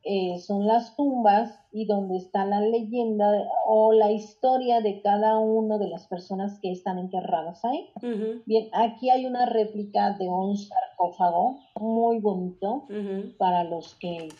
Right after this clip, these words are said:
Speaker 1: quieran, as-, no le pide nada a un original,
Speaker 2: Ujú.
Speaker 1: ¿sí? Eh, a pesar de que es una réplica, eh, está muy bien hecha.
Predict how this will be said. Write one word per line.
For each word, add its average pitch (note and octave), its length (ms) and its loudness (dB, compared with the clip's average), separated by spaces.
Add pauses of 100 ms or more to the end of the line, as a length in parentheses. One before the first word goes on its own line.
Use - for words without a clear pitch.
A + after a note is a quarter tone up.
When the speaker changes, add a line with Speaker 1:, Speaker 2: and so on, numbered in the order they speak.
Speaker 1:
quieran, F#3+ 340 -4
as-, - 840 -6
no A#3+ 220 4
le B3 160 2
pide F#3+ 760 -2 (220)
nada F3 680 0
a F3 260 -4
un F3 140 -4
original, F3 680 -4 (280)
Speaker 2:
Ujú. G#3 220 -6
Speaker 1:
¿sí? G3+ 360 -4 (800)
Eh, F#3+ 600 2 (580)
a G#3+ 160 2
pesar A#3 400 4
de D4 160 -2
que A3+ 120 4
es G#3+ 120 -2
una G#3 220 0
réplica, F#3+ 840 -2 (1120)
eh, F3+ 720 -4
está G#3+ 800 -2
muy C4+ 320 -2
bien A#3+ 160 0
hecha. G#3 440 -4